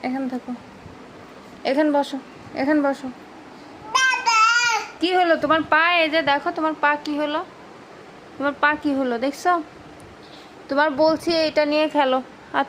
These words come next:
তুমি কি করো? খেলবো না, ওইটা ভালো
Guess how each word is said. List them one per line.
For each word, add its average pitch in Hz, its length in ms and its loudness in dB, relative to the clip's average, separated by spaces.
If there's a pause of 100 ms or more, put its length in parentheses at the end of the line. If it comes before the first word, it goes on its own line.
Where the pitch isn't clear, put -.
তুমি 294 260 0
কি 302 80 -2 (100)
করো? 254 220 2 (1800)
খেলবো 311 360 2
না, 359 60 2 (1200)
ওইটা 277 240 2
ভালো 285 140 4